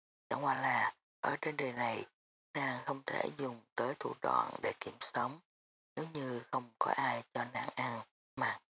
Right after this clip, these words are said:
ở, nàng không biết mình nên làm gì bây giờ. Xây dựng sự nghiệp do riêng mình đâu có đơn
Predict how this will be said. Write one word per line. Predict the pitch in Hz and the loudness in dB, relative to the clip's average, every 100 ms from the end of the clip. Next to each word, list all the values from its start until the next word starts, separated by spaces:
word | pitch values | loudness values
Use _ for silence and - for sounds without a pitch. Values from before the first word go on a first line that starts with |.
| _ | _
ở, | - - - 147 - _ _ _ - | 0 2 0 -2 -6 _ _ _ -4
nàng | 147 131 120 | -2 -2 -4
không | 147 147 | -6 -4
biết | 170 226 202 | -6 -6 -6
mình | 135 117 - | -6 -6 -6
nên | 131 131 | -6 -4
làm | 131 117 113 | -4 -4 -4
gì | 117 110 - | -8 -8 -4
bây | 120 117 | -4 0
giờ. | 110 101 101 - _ _ _ _ _ | 0 0 -4 -8 _ _ _ _ _
Xây | 170 | -6
dựng | 147 117 110 | -2 -4 2
sự | - - 110 | 6 6 4
nghiệp | 117 110 - _ | -4 -6 -8 _
do | - 123 123 | -2 0 -2
riêng | 131 127 | -6 -4
mình | 120 107 - _ _ _ _ | -4 -4 -8 _ _ _ _
đâu | - 127 113 | 0 2 2
có | - - - 135 | 4 6 6 4
đơn | 131 120 | 0 -2